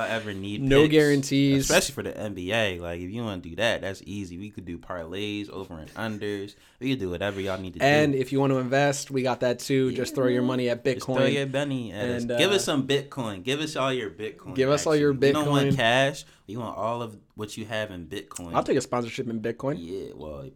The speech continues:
Speaker 1: psh, I'm sure everybody would. <laughs>
Speaker 2: <laughs>
Speaker 1: For sure. Uh, you know.
Speaker 2: All right, bro.
Speaker 1: Another
Speaker 2: Another
Speaker 1: one,
Speaker 2: great
Speaker 1: man.
Speaker 2: episode.
Speaker 1: Yes, sir.
Speaker 2: Thank you for watching, uh, listening,
Speaker 1: Yep.
Speaker 2: subscribe, like, comment.
Speaker 1: Like, like Miss Donna said, subscribe. If y'all don't subscribe after that phone call, then yeah,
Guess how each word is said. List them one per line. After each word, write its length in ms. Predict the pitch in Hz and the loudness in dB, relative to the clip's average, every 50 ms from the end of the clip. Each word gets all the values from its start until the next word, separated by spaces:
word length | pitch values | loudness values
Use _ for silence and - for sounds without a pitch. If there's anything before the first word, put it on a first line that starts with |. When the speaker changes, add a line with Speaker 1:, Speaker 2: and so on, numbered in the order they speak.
| _ _ | _ _
Speaker 1:
psh, 200 | - - - - | -18 -18 -16 -16
I'm 100 | - - | -16 -18
sure 160 | - - - | -16 -14 -12
everybody 520 | 73 82 90 85 78 73 73 76 73 73 73 | -10 -10 -10 -10 -12 -12 -14 -14 -14 -14 -14
would. 300 | 73 76 76 73 73 - _ - | -14 -12 -12 -14 -14 -16 _ -12
<laughs> 840 | 147 - - - 208 247 - - 170 - 170 151 127 107 98 98 - | -12 -10 -8 -6 -4 2 6 6 6 6 6 2 2 0 -4 -10 -12
Speaker 2:
<laughs> 40 | - | -14
Speaker 1:
For 140 | - 90 82 | -12 -12 -12
sure. 460 | - - - 98 104 101 92 87 - - _ _ _ _ _ - - - | -12 -10 -8 -6 -6 -6 -8 -10 -14 -18 _ _ _ _ _ -16 -12 -10
Uh, 120 | 85 82 - - - - | -10 -10 -10 -12 -16 -16
you 80 | - 135 | -12 -2
know. 60 | 143 | 2
Speaker 2:
All 80 | 156 156 | 4 6
right, 160 | 151 143 135 | 6 6 4
bro. 320 | 127 131 135 139 139 135 139 - _ _ _ _ _ _ _ _ _ - - _ _ _ - - _ - | 4 4 4 4 4 0 -2 -10 _ _ _ _ _ _ _ _ _ -10 -10 _ _ _ -20 -20 _ -16
Speaker 1:
Another 200 | 87 95 - 139 | -4 2 4 8
Speaker 2:
Another 180 | 170 180 175 175 | 8 10 10 10
Speaker 1:
one, 80 | 160 | 10
Speaker 2:
great 180 | 156 165 160 160 | 10 10 10 10
Speaker 1:
man. 140 | 160 156 151 | 10 6 8
Speaker 2:
episode. 560 | 151 156 - - 170 165 165 160 160 160 156 | 6 2 4 8 8 8 10 10 8 6 4
Speaker 1:
Yes, 160 | 95 101 98 | 2 -6 -8
sir. 320 | - - 120 117 117 117 107 | -10 -8 -6 -6 -6 -6 -6
Speaker 2:
Thank 300 | 98 - - 196 202 196 | -2 4 6 6 8 6
you 60 | 185 | 6
for 120 | - 165 156 | 6 6 8
watching, 680 | 156 156 151 151 147 - 156 151 147 147 143 143 143 - | 8 10 8 8 6 4 2 2 2 2 0 -4 -4 -2
uh, 320 | 131 127 127 123 123 127 127 | 0 2 2 2 2 0 2
listening, 720 | 143 139 156 160 160 - 156 147 139 139 139 135 135 135 - | 4 6 6 6 6 2 2 2 4 4 4 2 0 -2 -6
Speaker 1:
Yep. 80 | - - | -12 -2
Speaker 2:
subscribe, 720 | - 147 139 139 - - 175 165 160 160 160 156 147 147 | 0 0 0 0 2 6 8 10 10 10 10 8 8 6
like, 260 | 151 151 151 151 151 | 6 6 6 6 4
comment. 520 | - 165 156 151 151 151 156 151 151 131 | 2 0 4 4 6 6 6 6 4 2
Speaker 1:
Like, 200 | 117 123 131 135 | 2 0 0 0
like 80 | 127 127 | 0 -2
Miss 160 | 131 127 127 | -4 -4 -2
Donna 300 | 123 123 123 123 117 113 | -2 -2 0 0 -2 -4
said, 340 | 110 - - 117 113 107 98 | -8 -6 -4 -2 -2 -2 -4
subscribe. 600 | - - 92 - - - 113 113 107 104 101 95 | -6 -12 -14 -14 -10 -4 -2 0 0 0 -2 -4
If 100 | 101 117 | -6 -2
y'all 160 | 139 165 190 220 | 4 4 4 4
don't 100 | 220 - | 4 2
subscribe 600 | - 180 156 - - 147 151 156 156 156 - 127 | -2 -4 -6 -2 2 6 8 8 8 6 4 2
after 280 | 139 147 143 151 151 139 | 0 0 0 0 -2 0
that 180 | 131 117 101 | 0 -2 -2
phone 340 | - - 113 113 131 147 147 | -4 -6 -4 -2 -2 -2 -2
call, 360 | 151 - 156 151 147 151 143 | -4 -2 0 2 2 2 0
then 180 | 135 127 110 78 | -2 -6 -8 -8
yeah, 220 | 131 101 85 98 | -12 -8 -6 -6